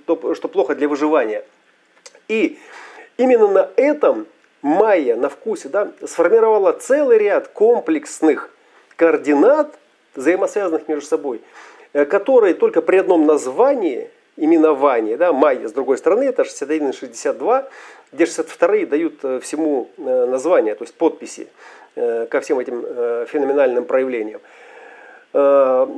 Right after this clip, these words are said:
при одном названии, да, мы, м, как бы переживаем отношения, мы переживаем какое-то отношение, да?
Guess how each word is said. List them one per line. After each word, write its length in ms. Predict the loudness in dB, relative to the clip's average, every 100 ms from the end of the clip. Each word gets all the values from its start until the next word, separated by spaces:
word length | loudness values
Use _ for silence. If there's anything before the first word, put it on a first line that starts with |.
| -12 -12 _ _
при 120 | 2
одном 200 | 4 4
названии, 460 | 2 2 4 4 6
да, 100 | 4
мы, 280 | 4 2 0
м, 200 | -4 0
как 120 | 0
бы 80 | 2
переживаем 520 | 0 2 4 4 4
отношения, 600 | 0 0 0 -2 -2 -8 -14 _
мы 80 | 0
переживаем 320 | 2 2 2
какое-то 340 | 0 -4 -2 -2
отношение, 480 | -2 -6 -10 -12 -16 _ _ 0
да? 220 | 2